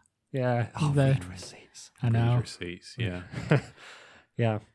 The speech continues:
Speaker 1: But, uh, yeah, I, it's only probably gonna get, get worse. And, you know, these things should improve quality of life, but I don't know. Maybe, maybe none of us are any the happier for it.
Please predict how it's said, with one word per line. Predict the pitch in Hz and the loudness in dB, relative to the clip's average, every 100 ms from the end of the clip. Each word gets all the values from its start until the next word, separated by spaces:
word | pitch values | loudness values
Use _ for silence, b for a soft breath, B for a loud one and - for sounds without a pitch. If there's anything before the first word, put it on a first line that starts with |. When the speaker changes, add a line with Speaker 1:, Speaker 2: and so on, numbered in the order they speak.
| _ _ | _ _
Speaker 1:
But, | 120 - 113 | -6 -2 0
uh, | 110 107 | 0 0
yeah, | 120 117 113 | -4 -6 -6
I, | 117 | -8
it's | 120 113 123 123 - | -8 -8 -8 -8 -4
only | 117 113 | -2 -2
probably | 107 110 110 | -2 -2 -4
gonna | 110 | -4
get, | 107 113 - | -6 -8 -6
get | 117 | -6
worse. | 117 139 - | -4 -6 -2
And, | 139 135 | 0 2
you | 139 | 4
know, | 139 | 6
these | 135 131 | 6 4
things | 147 131 | 4 4
should | - | 8
improve | 147 131 143 131 | 8 8 6 6
quality | - 135 120 131 | 4 2 4 0
of | 117 | 0
life, | 120 123 - | -2 -2 -6
but | - 113 | -6 -6
I | 127 139 | -6 -6
don't | 131 | -6
know. | 131 139 - - | -6 -6 -8 -4
Maybe, | 123 135 | -2 0
maybe | 139 185 185 202 | 4 6 6 4
none | 202 | 4
of | 190 | 4
us | 185 - | 2 4
are | 185 170 | 2 4
any | 185 185 | 4 4
the | 180 | 4
happier | 165 180 - 185 | 2 2 2 0
for | - 185 214 185 | 0 0 0 0
it. | - | -2